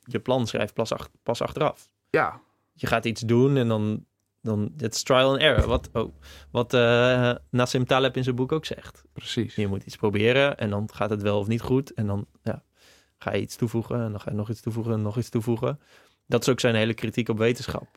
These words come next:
Speaker 1: Hij vindt, hij vindt niet dat theorieën worden geschreven en dat het dan zo wordt gedaan. Nee, er wordt allemaal shit gedaan en dan wordt die theorie opgeschreven.
Speaker 2: Ja.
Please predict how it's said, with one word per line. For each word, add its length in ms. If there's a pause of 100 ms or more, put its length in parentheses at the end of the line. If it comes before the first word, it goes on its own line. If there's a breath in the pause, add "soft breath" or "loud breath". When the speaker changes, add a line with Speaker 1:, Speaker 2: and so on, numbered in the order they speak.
Speaker 1:
Hij 140
vindt, 360
hij 100
vindt 220
niet 120
dat 120
theorieën 380
worden 200
geschreven 380
en 60
dat 120
het 120
dan 200
zo 140
wordt 160
gedaan. 300
Nee, 260
er 60
wordt 140
allemaal 180
shit 200
gedaan 360
en 100
dan 100
wordt 160
die 100
theorie 400 (100)
opgeschreven. 640
Speaker 2:
Ja. 180